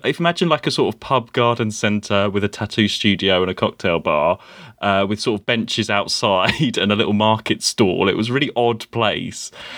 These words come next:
And I was looking it up. I, it had, like, about two likes on Twitter. Nothing else.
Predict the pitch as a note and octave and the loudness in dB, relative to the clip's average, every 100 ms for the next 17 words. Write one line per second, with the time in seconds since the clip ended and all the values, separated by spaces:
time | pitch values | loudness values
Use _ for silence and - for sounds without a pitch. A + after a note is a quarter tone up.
0 | G3+ C3 _ A2+ A#2+ A#2+ A#2+ A#2+ A#2 - | -14 -14 _ 0 2 2 0 -4 -8 -14
1 | _ _ _ _ _ _ _ - B2 A2+ | _ _ _ _ _ _ _ -4 0 0
2 | G#2+ A2 A#3 - G#2+ F2 - G2 F#2+ _ | 0 0 0 2 2 0 -2 -8 -10 _
3 | - G#2+ B2 A2 D3+ C#3+ A#2 - F#2+ - | -20 -10 -6 -4 -4 -2 -4 -2 -4 -2
4 | C#3 A#2 A2+ - G2+ F#2+ - - E2 - | 0 2 0 -2 -6 -4 -4 -6 -8 -12
5 | _ _ _ G#2+ G2+ - F#2+ F2 D#2+ - | _ _ _ -2 -2 -2 -4 -4 -6 -10